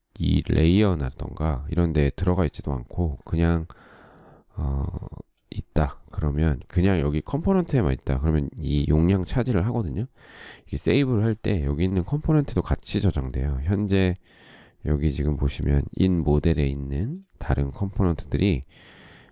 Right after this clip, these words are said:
어, 그냥 그 사용되지 않음에도 불구하고 용량을 차지하게 되거든요. 그래서 컴포넌트에서 일단 지워주시고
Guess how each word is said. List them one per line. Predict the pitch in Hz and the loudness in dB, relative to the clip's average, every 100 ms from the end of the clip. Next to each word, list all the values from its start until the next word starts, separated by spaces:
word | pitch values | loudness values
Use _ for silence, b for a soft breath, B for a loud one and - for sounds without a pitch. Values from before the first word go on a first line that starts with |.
| B | B
어, | - 65 67 - - - _ _ _ - - _ | -6 -4 -4 -6 -12 -20 _ _ _ -20 -20 _
그냥 | - 85 82 78 71 - _ _ | 0 4 4 4 -2 -10 _ _
그 | - - 69 64 - - - - _ | -14 -6 -4 -2 -2 -4 -4 -8 _
사용되지 | - - 143 143 131 | -8 -2 0 0 0
않음에도 | 82 71 80 78 71 69 | 0 0 -2 0 -2 -2
불구하고 | - 71 69 64 95 147 - _ _ _ _ _ _ _ - - | -4 -6 -4 -4 -4 -6 -8 _ _ _ _ _ _ _ -8 2
용량을 | 85 92 87 73 | 4 4 2 0
차지하게 | 113 113 92 67 | -4 -2 -2 -2
되거든요. | 64 65 67 98 135 B B B B B B B - | -2 -4 -4 -6 -6 B B B B B B B -4
그래서 | - 78 110 135 151 _ _ _ b b b b b - | 0 2 2 0 -2 _ _ _ b b b b b -6
컴포넌트에서 | - 175 202 202 175 - 117 95 | 0 4 6 4 2 2 2 4
일단 | 73 - 71 67 | 2 0 -4 -4
지워주시고 | - - 85 110 98 71 - 69 65 82 | -8 0 4 4 4 -2 -8 -8 -6 -6